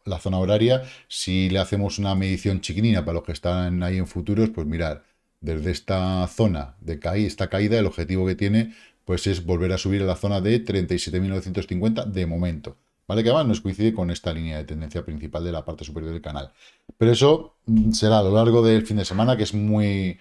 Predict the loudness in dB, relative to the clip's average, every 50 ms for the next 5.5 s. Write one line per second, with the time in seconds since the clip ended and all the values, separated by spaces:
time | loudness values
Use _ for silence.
0 | _ _ _ _ _ _ -2 2 4 4 4 4 4 6 6 6 6 6 6 4
1 | 4 4 2 2 0 -2 -4 -10 -14 _ -10 -6 -2 0 2 2 4 4 4 4
2 | 4 2 2 0 0 0 0 2 2 0 2 0 -2 -2 -4 -6 _ _ _ _
3 | _ -6 -6 -4 0 0 0 0 0 -2 -4 -4 -2 0 0 2 2 2 0 -2
4 | -2 -4 -8 -14 _ _ _ _ _ _ _ _ _ _ _ -12 -10 -10 -8 -6
5 | -2 2 2 2 2 2 -2 -8 -14 _